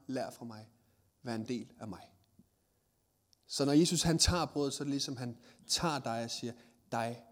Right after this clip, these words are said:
vil jeg have fat i. Christian, jeg vil have fat i dig." Han tager fat i brødet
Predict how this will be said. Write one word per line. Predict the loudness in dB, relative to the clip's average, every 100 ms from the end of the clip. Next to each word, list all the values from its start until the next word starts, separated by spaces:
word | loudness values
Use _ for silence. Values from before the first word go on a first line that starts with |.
| -20 -10
vil | -4
jeg | -4 -4
have | -8
fat | -10 -16
i. | -20 _ _ -20 _ _ _ _ _ _ _ _ _ _ _
Christian, | -6 -6 -8 -12 -10
jeg | -8
vil | -8
have | -8
fat | -8 -10
i |
dig." | -12 -16 -20 _ -20 _ _ _ _ -20 _ _ _ _ _ _ _ _ _ _ _ _ _ _ _ _ _ _ _ _ _
Han | -18 -12
tager | -10
fat | 0 2 2
i |
brødet | 0 -6 -10 -14